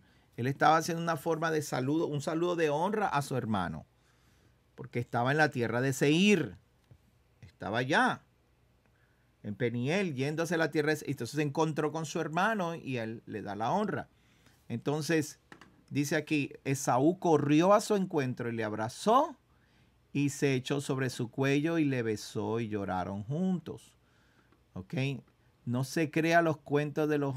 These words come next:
de la gente que dice que, que, ah, Jacob, o perdón, que Saúl le mordió el cuello o que le apretó el cuello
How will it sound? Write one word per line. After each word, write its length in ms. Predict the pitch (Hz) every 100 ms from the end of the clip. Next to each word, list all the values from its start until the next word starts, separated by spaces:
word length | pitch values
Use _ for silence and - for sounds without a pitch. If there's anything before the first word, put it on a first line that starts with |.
| 127
de 240 | - 120 120
la 160 | 120 - _ _ _ _
gente 440 | 101 120 143 143 147
que 100 | 139
dice 300 | 139 151 139
que, 220 | 139 120 - - _ -
que, 400 | 135 127 120 -
ah, 280 | 120 113 87 - - -
Jacob, 720 | - 120 120 135 147 147 -
o 100 | -
perdón, 260 | 123 127 135
que 180 | 131 127
Saúl 360 | - 117 139
le 60 | 151
mordió 500 | 147 123 107 131 135
el 120 | 143
cuello 500 | - 131 139 139 139
o 80 | 131
que 100 | 127
le 100 | 123
apretó 440 | 117 117 113 127 135
el 140 | 139
cuello 600 | - 139 139 131 131